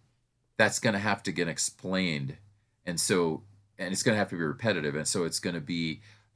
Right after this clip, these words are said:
um, if we decide that the dress, we don't want the dress to be the attachment object, it's gonna be, "Okay, this dress you can't play with.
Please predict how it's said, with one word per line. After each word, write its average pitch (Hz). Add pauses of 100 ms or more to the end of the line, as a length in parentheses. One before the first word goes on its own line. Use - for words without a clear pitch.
(260)
um, 76 (440)
if 98
we 104
decide 107
that -
the 143
dress, 92 (320)
we 92
don't 113
want 95
the -
dress 82
to -
be 78
the 73
attachment 82
object, 69 (260)
it's -
gonna 85
be, 78
"Okay, -
this 107
dress 110
you 92
can't 90
play 90
with. 73